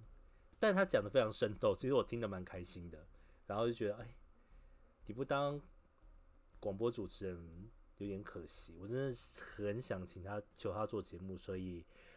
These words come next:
庄慧仪要听，要做节目好吗？对，好不好？旁边人都偷笑了。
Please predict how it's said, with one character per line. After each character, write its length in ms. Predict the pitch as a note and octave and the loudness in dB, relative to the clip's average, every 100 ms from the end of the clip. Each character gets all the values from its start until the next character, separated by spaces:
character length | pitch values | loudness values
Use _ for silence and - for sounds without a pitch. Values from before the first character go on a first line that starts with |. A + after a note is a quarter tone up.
| - - - | -20 -20 4
庄 180 | - G#3+ | 12 12
慧 240 | A#3 A#3+ G3+ | 12 12 10
仪 300 | F3 F3+ G3 | 10 10 10
要 160 | G3+ | 8
听， 480 | F#3+ - - F#3+ G#3 | 6 0 2 2 4
要 160 | G#3+ F#3+ | 6 8
做 160 | G3+ | 6
节 160 | F3+ C#3+ | 6 6
目 180 | F3+ E3 | 6 4
好 200 | C3 G#2+ | 4 4
吗？ 580 | A2 A#2 A#2 A#2 B2+ C#3 - - - | 6 8 8 6 2 -4 -16 -20 -12
对， 380 | F#2+ E2 F2 C3+ - - - - - | -10 -10 -14 -18 -20 -20 -20 -20 -12
好 100 | F#2 | -6
不 100 | F#2+ | -4
好？ 240 | - F2+ - | -4 -6 -2
旁 140 | A#2+ | 4
边 120 | C#3+ E3 | 8 10
人 140 | C#3 | 8
都 60 | A#2+ | 6
偷 200 | - A2+ | 4 2
笑 300 | A#2+ A2 F#2 | 4 4 4
了。 120 | F#2+ | 0